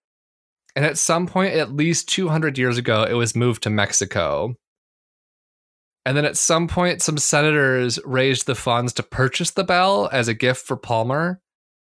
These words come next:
which, like, kind of a weird gift. Like, here's this bell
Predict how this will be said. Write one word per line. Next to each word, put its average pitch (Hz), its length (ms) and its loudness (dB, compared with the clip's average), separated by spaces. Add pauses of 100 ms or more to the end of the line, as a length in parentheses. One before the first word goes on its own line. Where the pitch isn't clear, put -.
(380)
which, 139 260 -2
like, 127 340 0 (120)
kind 131 240 -2
of 143 60 0
a 139 80 0
weird 127 300 0
gift. 113 360 0
Like, 107 180 -2
here's 120 260 -4
this 123 180 -4
bell 101 580 -2